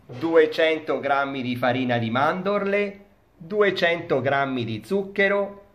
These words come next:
cento grammi di farina double zero, un albume, un pizzico di cannella, quattro chiodi di garofano tritati e venti millilitri di marsala. Per iniziare,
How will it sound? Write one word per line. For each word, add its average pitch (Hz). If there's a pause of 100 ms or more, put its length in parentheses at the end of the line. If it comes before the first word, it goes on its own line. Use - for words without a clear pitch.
(260)
cento 202
grammi 143
di 120
farina 131
double 117
zero, 175 (480)
un 214
albume, 185 (500)
un 233
pizzico 180
di 127
cannella, 185 (340)
quattro 202
chiodi 156
di 127
garofano 131
tritati 165 (400)
e 247
venti 156
millilitri 190
di 139
marsala. 143 (1080)
Per 220
iniziare, 143